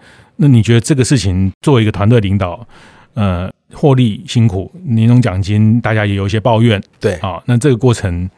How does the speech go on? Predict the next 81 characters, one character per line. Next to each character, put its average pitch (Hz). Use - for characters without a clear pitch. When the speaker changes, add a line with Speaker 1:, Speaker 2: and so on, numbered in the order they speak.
Speaker 1:
你， 110
你 113
怎 104
么 92
去 131
让 120
团 101
队 107
还 98
是 110
持 -
续 110
的 95
往 95
前 90
进？ 90
Speaker 2:
其 87
实 131
应 127
该 131
这 117
么 98
讲 92
啊， -
我 120
们 110
在 120
团 104
队 131
领 110
导 90
的 90
过 101
程 90
当 87
中， 95
绝 101
对 110
不 110
会 107
责 104
备 113
任 113
何 98
一 95
个 92
人， 82
因 131
为 117
我 98
刚 110
才 110
讲 101
的 85
同 104
理 98
心 95
嘛。 92
Speaker 1:
是。 90
Speaker 2:
就 175
算 151
有 104
人 92
落 113
队 95
了， -
我 -
们 101
也 95
会 113
陪 98
着 95
他 107
共 127
同 98
度 123
过 104
他 101
的 90
难 82
关。 101